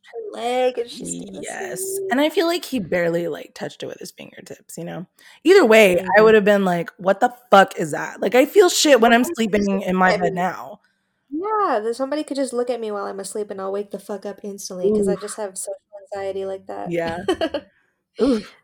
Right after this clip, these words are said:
Speaker 1: Uh,
Speaker 2: No, I'm freaking myself out.
Speaker 1: I know, right? Anyways.
Speaker 2: Um, so, okay, so then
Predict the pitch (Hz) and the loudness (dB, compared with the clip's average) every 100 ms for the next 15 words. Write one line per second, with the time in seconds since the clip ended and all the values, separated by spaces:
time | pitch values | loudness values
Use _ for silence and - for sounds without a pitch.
0 | - 269 262 165 160 143 160 175 165 156 | -10 -6 -4 -4 -6 -10 -12 -10 -8 -8
1 | 151 170 156 151 _ _ _ _ _ _ | -10 -10 -10 -12 _ _ _ _ _ _
2 | _ _ _ 226 226 214 185 190 - 233 | _ _ _ -2 0 -2 -4 -8 -12 -14
3 | 202 - - - - 214 208 196 185 180 | -14 -16 -18 -20 -2 0 2 2 -2 -4
4 | - - 226 208 202 202 196 185 180 - | -8 -4 4 6 8 6 4 4 2 0
5 | - _ _ _ _ _ _ _ _ _ | -10 _ _ _ _ _ _ _ _ _
6 | _ _ - 196 185 170 190 196 | _ _ -6 -4 -4 -2 0 0